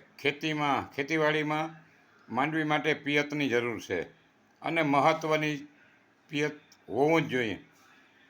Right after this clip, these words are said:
કારણ કે પાંચ દી કે સાત દી નીકળી જાય તો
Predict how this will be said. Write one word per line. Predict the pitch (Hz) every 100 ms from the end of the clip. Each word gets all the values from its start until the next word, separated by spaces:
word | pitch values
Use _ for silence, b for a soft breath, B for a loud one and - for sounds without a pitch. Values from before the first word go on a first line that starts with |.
| b b b _ -
કારણ | 151 160
કે | 160 160
પાંચ | 165 170 170
દી | 175 170
કે | 180
સાત | - 175 170
દી | 185
નીકળી | 190 196 190
જાય | 190 185
તો | 190